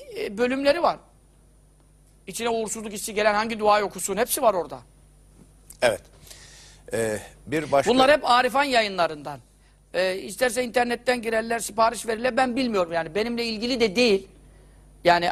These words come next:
Speaker 1: abone meseleleri derginin olsun. Bunlar benim te-, elimde de değil, benim etki alanımda da değil. Ben telif alıyorum. Yönetimde dahlim yok. Ve lakin ulaşmak için bu şey en kolay benim bildiğim interneti falan arıyorlar, buluyorlar.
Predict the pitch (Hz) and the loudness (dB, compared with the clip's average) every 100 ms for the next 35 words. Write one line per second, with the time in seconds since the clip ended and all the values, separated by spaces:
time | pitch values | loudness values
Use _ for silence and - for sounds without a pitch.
0 | - 185 208 214 214 208 214 208 208 208 | 2 4 4 4 2 2 2 2 0 2
1 | 202 202 208 214 202 196 226 226 214 214 | 2 2 -2 -6 -6 -6 0 2 2 0
2 | 240 247 190 220 - 214 220 247 240 240 | -2 -4 -6 -8 -6 -6 -2 -2 -2 -4
3 | 311 247 269 262 254 233 254 233 226 220 | -2 2 2 0 -4 -2 2 2 2 0
4 | 208 175 151 127 - - - 339 - 277 | 0 0 -4 -10 -20 -4 4 4 4 4
5 | 285 302 - 170 156 135 123 _ _ _ | 4 4 0 -2 -4 -8 -14 _ _ _
6 | _ _ _ _ _ _ 160 220 285 330 | _ _ _ _ _ _ 4 6 6 4
7 | 359 349 349 285 - - 240 226 226 220 | -2 2 0 0 -10 0 0 2 -2 -8
8 | 170 - - _ _ _ _ - 381 349 | -8 -10 -20 _ _ _ _ -4 0 2
9 | - 381 480 - 698 349 370 285 311 359 | 0 -2 -8 -10 -10 2 2 2 2 0
10 | - 240 - 427 587 - 392 285 294 370 | 0 -8 -4 -4 -4 -12 -8 -8 -2 0
11 | 349 247 269 294 269 226 196 254 359 269 | 0 0 0 0 -4 -6 -8 -8 -6 0
12 | 233 180 226 269 262 190 240 302 294 247 | 0 0 0 2 2 0 0 -2 -2 0
13 | 180 | 0